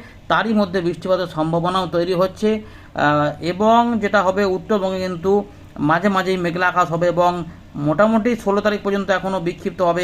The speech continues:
ভারী বৃষ্টিপাতের পাশাপাশি কোথাও কোথাও অতি ভারী বৃষ্টিপাত হবে, এমনটা জানিয়েছে আবহাওয়া দপ্তর। আমরা একে একে আলোচনা করব। প্রথমে দেখে নিই আবহাওয়া দপ্তর কী বলছে, তারপর আমরা এখান থেকে, আহ, আবার শুরু করব। আপনার জেলা অবশ্যই কমেন্টে জানান এবং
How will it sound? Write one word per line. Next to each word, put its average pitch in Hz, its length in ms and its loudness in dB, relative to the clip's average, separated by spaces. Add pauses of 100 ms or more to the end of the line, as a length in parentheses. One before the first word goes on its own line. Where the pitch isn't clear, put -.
(140)
ভারী 160 320 -2
বৃষ্টিপাতের 180 600 -2
পাশাপাশি 165 480 0
কোথাও 165 340 0
কোথাও 160 280 0 (440)
অতি 208 280 2
ভারী 190 300 -2
বৃষ্টিপাত 170 520 0
হবে, 156 200 0
এমনটা 180 380 2
জানিয়েছে 165 500 -2
আবহাওয়া 147 320 2
দপ্তর। 151 360 2 (400)
আমরা 143 260 2
একে 156 240 0
একে 175 140 0
আলোচনা 165 320 0
করব। 185 260 0
প্রথমে 175 300 -2
দেখে 185 200 -2
নিই 214 120 2
আবহাওয়া 185 240 2
দপ্তর 190 220 -4
কী 202 80 -2
বলছে, 180 360 2 (140)
তারপর 175 260 2
আমরা 170 180 0
এখান 175 200 -4
থেকে, 190 260 -4
আহ, - 720 -4
আবার 160 240 4
শুরু 185 160 -2
করব। 202 240 0 (360)
আপনার 165 360 2
জেলা 190 300 2
অবশ্যই 165 420 0
কমেন্টে 165 440 0
জানান 185 280 0
এবং 190 180 0